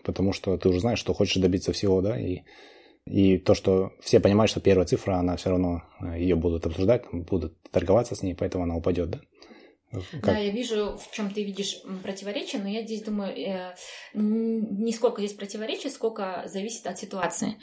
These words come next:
Speaker 2: А, а, я, наверное, больше контекста должна здесь дать. А, когда, м, ч-, э, Крис Восс говорит, что нужно попросить другую сторону дать свою цифру, он здесь, а, больше имеет в виду ситуацию, например, когда ты, а, договариваешься, допустим, о зарплате,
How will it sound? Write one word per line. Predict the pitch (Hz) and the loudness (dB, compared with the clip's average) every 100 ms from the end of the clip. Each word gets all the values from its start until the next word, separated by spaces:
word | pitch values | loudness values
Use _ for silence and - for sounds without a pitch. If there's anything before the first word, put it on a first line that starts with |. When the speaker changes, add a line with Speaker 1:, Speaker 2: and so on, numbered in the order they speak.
| - - - | -16 -14 -6
Speaker 2:
А, | - 180 180 180 - | -2 0 2 0 -4
а, | - - 165 196 185 - 180 | -2 2 2 0 -6 -8 -2
я, | 190 190 | 4 6
наверное, | 185 185 175 | 6 4 2
больше | 175 - | 0 0
контекста | - - 190 190 190 175 | -4 0 4 4 2 0
должна | 165 170 160 | -2 -2 -2
здесь | - 160 | -6 -4
дать. | 190 208 330 - - - - - | 2 4 4 0 -8 -6 -6 -6
А, | 180 | 0
когда, | 202 196 226 220 190 - | 2 6 8 10 6 2
м, | - 190 190 185 | 2 4 4 2
ч-, | - | 2
э, | 190 180 | 4 6
Крис | 220 214 | 6 6
Восс | 208 | 4
говорит, | 202 196 196 | 6 4 4
что | - 190 | 4 2
нужно | 190 190 | 4 2
попросить | 190 190 196 214 - | 0 2 4 4 2
другую | 185 185 196 | -2 2 2
сторону | 190 185 175 | 2 0 2
дать | 180 | -2
свою | - 185 | 0 -2
цифру, | 175 381 381 208 170 - | 0 0 6 4 4 -2
он | 185 220 | 6 8
здесь, | 214 214 196 | 8 4 0
а, | 180 | 2
больше | 175 196 202 | 2 4 6
имеет | 190 185 | 4 2
в | |
виду | 180 196 - | 2 2 2
ситуацию, | 175 202 214 302 233 | 0 2 2 6 4
например, | 190 175 | 4 0
когда | 175 196 190 - - - | 2 2 2 -4 -14 4
ты, | 214 240 269 - | 8 12 10 8
а, | 180 175 170 - - | 0 0 0 0 2
договариваешься, | 185 190 185 220 220 | 2 2 6 6 6
допустим, | - 196 - 175 | 2 0 0 2
о | |
зарплате, | 175 180 - 151 - 262 | 2 2 0 -2 2 0